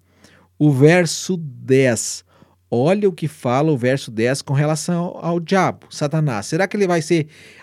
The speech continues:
aniquilado? É isso que vai acontecer com ele? Olha o que a Bíblia fala,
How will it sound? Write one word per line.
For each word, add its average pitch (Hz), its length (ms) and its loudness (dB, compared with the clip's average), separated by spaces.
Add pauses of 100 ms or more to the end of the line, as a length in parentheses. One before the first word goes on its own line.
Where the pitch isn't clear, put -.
aniquilado? 156 840 4 (760)
É 110 100 0
isso 196 240 0
que - 80 -8
vai 139 120 0
acontecer 127 360 -4
com - 160 -4
ele? 156 260 0 (480)
Olha 185 200 2
o - 20 -6
que - 80 -8
a 214 60 -2
Bíblia 170 260 -2
fala, 160 400 -8